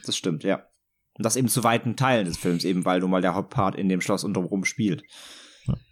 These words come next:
Speaker 2: Aber die restlichen Songs waren alle ganz cool. Ich hatte bei einem noch ein bisschen das Problem, bei dem in der Schenke. Das hatte mich aber auch im Original, also beziehungsweise im Zeichentrickfilm. Ich verstehe ums Ver-, ich hab ums Verrecken nicht verstanden, was die da gesungen haben.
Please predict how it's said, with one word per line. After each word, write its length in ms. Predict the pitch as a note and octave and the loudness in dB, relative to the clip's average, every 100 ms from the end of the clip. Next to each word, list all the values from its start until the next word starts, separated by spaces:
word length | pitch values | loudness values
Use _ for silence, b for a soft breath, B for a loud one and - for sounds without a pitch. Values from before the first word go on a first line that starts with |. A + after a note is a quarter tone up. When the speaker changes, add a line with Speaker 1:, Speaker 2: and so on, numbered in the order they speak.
| B B B | B B B
Speaker 2:
Aber 180 | A2 B2 | 4 8
die 80 | A#2 | 8
restlichen 460 | D3 - A#3+ G#3 | 6 6 6 6
Songs 420 | F#3+ F3 F3 - | 6 6 6 6
waren 240 | B2 C3 A#2+ | 6 6 6
alle 160 | B2 | 6
ganz 160 | A#2+ A#2 E3+ | 6 6 4
cool. 100 | D#3 | 6
Ich 80 | |
hatte 100 | G3 | 6
bei 240 | E3 D#3+ - | 6 4 4
einem 320 | C3 G3 A3 | 4 4 4
noch 140 | F#3 | 6
ein 80 | E3 | 6
bisschen 180 | E3+ E3+ | 6 6
das 140 | D#3+ - | 4 4
Problem, 520 | - C3 D3 D#3 D#3 - | 0 6 8 8 6 6
bei 400 | G#2+ A2+ A#2 A#2 | 8 8 8 8
dem 300 | A#2+ B2 A2+ | 6 6 6
in 80 | |
der 100 | A2+ | 6
Schenke. 400 | A2+ C3 D3+ C4 - B B B B B B | 6 6 4 2 -2 B B B B B B
Das 140 | A#2 | 4
hatte 100 | E3+ | 4
mich 140 | A3+ E3 | 6 6
aber 120 | E3+ | 8
auch 100 | E3 | 6
im 100 | D3 - | 2 4
Original, 640 | C3+ C3 A2+ G2+ C#3+ F#3+ | 4 6 6 6 6 6
also 180 | A#2 A2 | 6 4
beziehungsweise 460 | A2+ A2 G2+ G#2 | 4 4 4 2
im 200 | F2 F#2 | 2 2
Zeichentrickfilm. 720 | - F2 - B2 - D#3 F3 - B B B B _ _ - | 2 0 2 0 4 6 6 4 B B B B _ _ 0
Ich 180 | - | 4
verstehe 400 | - G2+ - B2 | 6 6 6 6
ums 180 | A#2+ A#2 | 6 6
Ver-, 220 | - A2 | 4 4
ich 80 | - | 4
hab 120 | D3+ | 2
ums 220 | C3 B2 - | 4 4 4
Verrecken 300 | C3+ E3+ E3 | 4 6 6
nicht 140 | D#3+ | 6
verstanden, 300 | D#3 D3+ C3+ | 6 4 4
was 160 | C#3 - | 2 4
die 80 | |
da 100 | A#2+ | 4
gesungen 360 | A#2+ A2 G2 D#2+ | 4 4 4 2
haben. 300 | E2+ E2 | 2 0